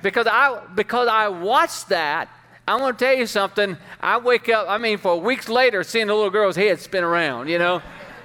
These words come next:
And there was a demon in my room, you know what I'm saying? I mean, like, it messed me up for a while, right? Many of you too, <laughs> right? You're like, "Oh, boy, that was rough." That's right. And so,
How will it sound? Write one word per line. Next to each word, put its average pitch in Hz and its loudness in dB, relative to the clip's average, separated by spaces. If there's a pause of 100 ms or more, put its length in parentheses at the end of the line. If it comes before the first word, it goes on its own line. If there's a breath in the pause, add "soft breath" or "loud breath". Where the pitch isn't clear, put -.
(140)
And 156 -2
there 226 4
was 214 -8
a 190 2
demon 240 2
in 202 2
my 233 4
room, 226 0
you 208 2
know 220 2
what 233 4
I'm 247 -6
saying? 226 2
I 220 2
mean, 233 0
like, 208 0
it 320 0
messed 254 0
me 254 2
up 294 0
for 196 2
a 170 2
while, 151 2
right? 220 2 (560 loud breath)
Many 226 0
of 226 -2
you 285 0
too, 311 0
<laughs> 196 2
right? 233 0
You're 240 -2
like, 165 0
"Oh, 226 -2
boy, 196 0
that 214 2
was 139 -4
rough." 233 2 (680 loud breath)
That's 214 -4
right. 233 0
And 170 0
so, 196 0